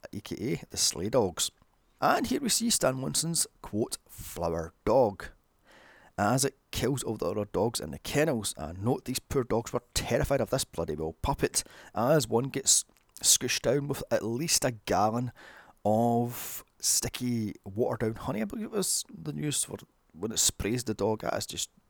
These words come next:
poor dog. Clark checks out the noise and sees the thing dog has transformed into whatever the fuck it is. I mean, it's got, like, dog parts and there's, like,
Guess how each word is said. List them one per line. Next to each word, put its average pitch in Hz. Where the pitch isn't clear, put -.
poor 82
dog. 95
Clark -
checks -
out -
the 127
noise 139
and 262
sees 120
the 95
thing 170
dog 127
has 208
transformed 117
into 147
whatever 80
the 80
fuck -
it 90
is. 139
I 98
mean, 107
it's -
got, -
like, 98
dog 113
parts -
and 104
there's, 101
like, -